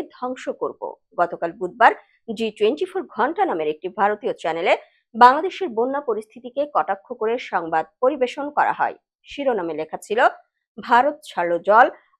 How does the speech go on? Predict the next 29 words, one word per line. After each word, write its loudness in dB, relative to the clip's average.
হাবুডুবু 2
খেতে -8
খেতে -8
বাংলাদেশের -2
কাতর 0
আর্জি।" -4
সামাজিক -4
যোগাযোগ -4
মাধ্যমে -6
ছড়িয়ে -6
পড়া 6
এই 4
শিরোনাম -2
দেখে -8
ক্ষোভে 0
ফেটে -6
পড়েন 0
বাংলাদেশের 2
নেটিজেনরা। -4
সম্প্রতি -2
বাংলাদেশের -2
সংখ্যালঘুদের -6
নিরাপত্তা -4
নিয়েও 0
অসত্য 4
সংবাদ 0
প্রচারের -4
অভিযোগ -2
উঠেছে -4